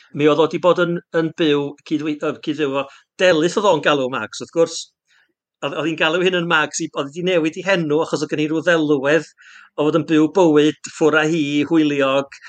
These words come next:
bod hi'n berson trendy, ac, ond Delyth oedd o'n mynnu ga-, <laughs> mynnu galw hi. Yym, oedd o 'di my-, cael ysgariad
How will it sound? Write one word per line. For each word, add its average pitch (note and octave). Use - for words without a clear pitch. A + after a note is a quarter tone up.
bod D3
hi'n C#3+
berson D3
trendy, C#3+
ac, C3+
ond C#3+
Delyth E3+
oedd D3
o'n C#3
mynnu D3+
ga-, -
<laughs> -
mynnu F#3+
galw E3
hi. D3+
Yym, E3+
oedd -
o E3
'di F#3+
my-, G#3
cael G3
ysgariad D#3